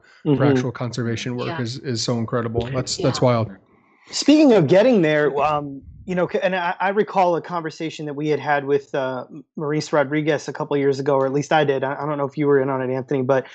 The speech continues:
Speaker 2: he had spoke about, you know, depending on where you're going in the world, the kinds of vaccinations you have to get to, uh, to protect you from certain things that, you know, there. Did you have to go through anything like that to,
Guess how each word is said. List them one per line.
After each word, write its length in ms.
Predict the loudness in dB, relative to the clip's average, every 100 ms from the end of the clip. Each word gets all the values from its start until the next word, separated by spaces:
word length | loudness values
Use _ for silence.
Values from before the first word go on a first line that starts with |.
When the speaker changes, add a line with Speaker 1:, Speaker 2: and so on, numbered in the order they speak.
| -20 -14
Speaker 2:
he 120 | 4 4
had 160 | 4
spoke 380 | 0 2 2 2
about, 400 | 0 2 2 -2
you 60 | -6
know, 80 | -6
depending 340 | -4 -4 -2
on 80 | -2
where 140 | 0
you're 100 | 0
going 300 | 0 -2 -2
in 60 | -4
the 60 |
world, 280 | -2 -2 -2
the 60 | -6
kinds 300 | -6 -6 -4
of 120 | -4
vaccinations 760 | 0 0 -2 -6 -6 -4 -6
you 120 | -4 -4
have 200 | -4 -4
to 80 |
get 280 | -4 -4 -6 _ _ _ _ -6
to, 280 | 2 4 4
uh, 320 | 4 2 -2
to 160 | -10 -6
protect 380 | -4 -2 -2
you 100 | -4
from 300 | -6 -6 -6
certain 320 | -4 -4 -4 -4
things 260 | -4 -4
that, 140 | -6 -6
you 60 |
know, 100 | -4
there. 280 | 2 2 4
Did 140 | 2
you 100 | -2 -2
have 120 | -2
to 80 | -2
go 160 | -2
through 160 | -2 0
anything 300 | 0 0 2
like 160 | 2 2
that 240 | -2 -2
to, 180 | -8